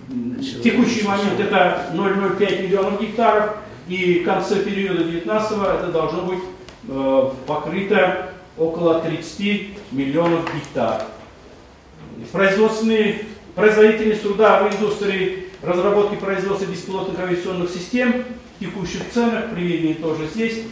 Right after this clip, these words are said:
Начинаем стартовые четыре, э, целых пять десятых и заканчиваем семь-восемь, э, э, семь-восемь миллионов рублей человека. Объём привлечения частных инвестиций на рынок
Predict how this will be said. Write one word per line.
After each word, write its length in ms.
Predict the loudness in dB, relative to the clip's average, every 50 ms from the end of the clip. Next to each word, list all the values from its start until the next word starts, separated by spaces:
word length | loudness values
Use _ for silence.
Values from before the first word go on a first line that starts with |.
| -16 -18 -12 -6
Начинаем 520 | -4 -4 -4 -2 0 2 4 4 4 4 2
стартовые 840 | 2 2 4 4 4 2 0 0 0 -2 -4 -6 -8 -8 -10 -12 -12
четыре, 460 | -12 -8 -6 -2 0 0 -2 -2 -4
э, 1000 | -4 -2 0 0 0 0 0 -2 -2 0 2 2 2 0 0 -2 -4 -6 -6 -8 -10 -12 -12 -14 -14 -14 -16 -16 -16 -16 -16 -16 -16 -16 -16 -16 -10 -6
целых 340 | -2 -2 0 0 -2 -2 -6 -8 -10 -10 -12 -12 -12 -12 -8
пять 220 | -4 -4 -4 -4
десятых 480 | -2 -2 -2 0 0 0 -2 -2 -4 -6 -10 -14 -18 -20 -20 -20 -20 -16 -10
и 160 | -8 -6 -4
заканчиваем 580 | -2 -2 -2 -2 -2 -2 -2 -2 -4 -6 -6
семь-восемь, 640 | -4 -4 -4 -4 -2 -2 -2 -2 -2 -2 -4 -6 -6 -8 -12 -16 -20 -20 -20 -20 -18 -6
э, 800 | -2 0 2 2 2 2 2 0 0 0 -2 -2 -4 -4 -4 -6 -6 -8 -12 -12 -14 -14 -16 -16 -14 -12
э, 340 | -10 -8 -6 -6 -6 -6 -8 -12 -14 -14 -16 -18 -18 -18 -14 -10
семь-восемь 480 | -8 -6 -4 -2 -2 -2 -2 -2 -2
миллионов 400 | -2 0 0 0 0 0 -2 -4 -6 -10 -14 -16 -20 -20 -20 -20 -20 -20 -20 -20 -20 -20 -20 -20 -20 -20 -20 -20 -20 -20 -20 -20 -20 -20 -20 -20 -16 -12 -10
рублей 380 | -8 -8 -6 -6 -6 -8 -8 -10 -14 -18 -20 -20 -20 -14
человека. 380 | -10 -8 -8 -8 -8 -10 -10 -12 -14 -14 -16 -18 -20 -20 -20 -20 -20 -20 -12 -2
Объём 340 | 2 2 6 8 8 8 8
привлечения 560 | 6 4 0 -2 -2 0 2 2 4 2 2
частных 420 | 4 4 4 4 4 0 -2 -2 -2
инвестиций 600 | -2 -2 -2 -4 -4 -4 -4 -6 -4 -2 0 0
на 140 | 2 2 2
рынок 260 | 2 0 0 0 -2